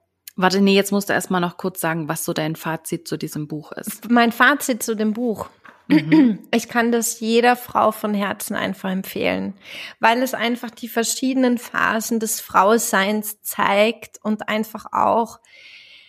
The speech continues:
Speaker 2: ähm, ich find's an manchen Stellen sehr provokativ.
Speaker 1: Mhm.
Speaker 2: Also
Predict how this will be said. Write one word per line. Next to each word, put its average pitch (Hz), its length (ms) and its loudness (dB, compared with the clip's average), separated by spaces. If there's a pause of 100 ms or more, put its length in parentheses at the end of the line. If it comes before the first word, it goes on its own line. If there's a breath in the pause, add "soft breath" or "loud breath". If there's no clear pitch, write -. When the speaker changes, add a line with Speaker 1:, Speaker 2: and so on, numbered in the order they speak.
(260 loud breath)
Speaker 2:
ähm, 220 840 4 (220)
ich - 140 -4
find's 294 220 4
an 240 260 4
manchen 247 380 0
Stellen 226 340 2
sehr 220 480 0
provokativ. 214 1200 -6 (400)
Speaker 1:
Mhm. 175 180 -2
Speaker 2:
Also 214 240 2